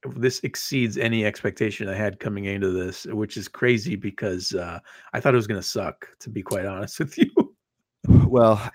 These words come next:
Speaker 2: I, I had, I had higher hopes than you did.
Speaker 1: Yeah.
Speaker 2: Uh, in Jon Favreau, I trust. Um,
Speaker 1: Mm-hmm.
Speaker 2: I still will ride for cowboys and aliens. It's decent. It's a decent film, um, <laughs>
Speaker 1: <laughs>
Speaker 2: with a bad title. Uh,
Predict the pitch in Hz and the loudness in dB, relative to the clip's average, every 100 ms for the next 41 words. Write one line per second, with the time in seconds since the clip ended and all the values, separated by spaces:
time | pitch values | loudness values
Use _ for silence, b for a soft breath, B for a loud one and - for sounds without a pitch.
0 | - 110 107 101 - 117 127 104 80 101 | 2 4 6 4 2 4 6 4 4 2
1 | 110 110 101 80 82 76 71 78 95 - | 4 4 4 0 -4 -2 -2 -4 -6 2
2 | 127 82 78 - - _ 104 101 110 98 | 2 2 -4 -10 -16 _ -6 2 4 6
3 | 107 92 85 82 80 82 80 80 82 - | 6 4 4 2 2 -2 -2 -2 -4 -10
4 | - - 82 78 73 - 123 143 _ _ | -20 -10 -6 -2 -2 -2 -4 -8 _ _
5 | - - 110 104 92 92 85 80 78 85 | -14 -2 6 8 8 4 0 -2 0 0
6 | 82 - 87 87 78 78 73 71 67 71 | 0 0 -2 0 0 0 0 -2 -4 -4
7 | 78 95 - - - 95 113 104 82 - | -4 -6 -10 -18 -16 2 4 4 0 -6
8 | 110 95 101 95 - 67 67 76 - b | -8 -2 0 0 0 -6 -4 -6 -8 b
9 | b b - 110 120 180 165 214 - 233 | b b -2 4 8 10 10 8 6 6
10 | 247 240 - 220 - - - 254 - 254 | 6 4 2 0 0 -2 0 -2 -2 -6
11 | 139 _ _ _ _ 123 127 98 90 78 | -8 _ _ _ _ 0 2 2 -2 -4
12 | - - - - b b 127 | -6 -6 -8 -10 b b 8